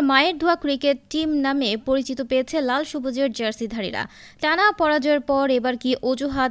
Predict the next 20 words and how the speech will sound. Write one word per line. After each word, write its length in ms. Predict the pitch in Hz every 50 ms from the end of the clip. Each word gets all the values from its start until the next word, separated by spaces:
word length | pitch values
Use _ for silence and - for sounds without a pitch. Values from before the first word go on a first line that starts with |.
| 214 -
দাঁড় 200 | 233 220 220 226
করাবেন 400 | - 240 233 233 226 233 247 247 240 -
অধিনায়ক 400 | 214 233 226 262 262 262 254 -
শান্ত? 300 | - - 294 294 277 - 226 185 185 - - - - - -
লিটনের 420 | 262 302 330 - 392 381 415 392 -
পর 280 | - 349 285 214 202 226 233 -
এবার 340 | - 285 294 277 226 202 214 240 240
ব্যর্থ 360 | 233 220 254 254 262 - - - 339 330 -
আরেক 260 | 240 220 226 233 220 240
ওপেনার 380 | 240 - 277 277 294 311 330 311
সৌম্য 320 | - - 247 220 214 208 208 220
সরকার। 420 | - 285 269 247 220 - - 85 - - - - - - -
রান 200 | 262 269 285 339 349 -
আউটের 360 | 294 320 330 330 - 381 381 339
বাজে 400 | 233 226 214 226 226 - 302 302 294
খেলায় 340 | - - 320 311 320 320 311
মেতেছেন 480 | 285 277 269 - 302 285 - 311 269 220 220
তাওহিদ 400 | 214 - 277 285 302 302 349 294 226
হৃদয়। 340 | - 220 - - 170 165 - - _ _ _ _ _ -
অভিজ্ঞ 380 | 285 320 294 381 427 - -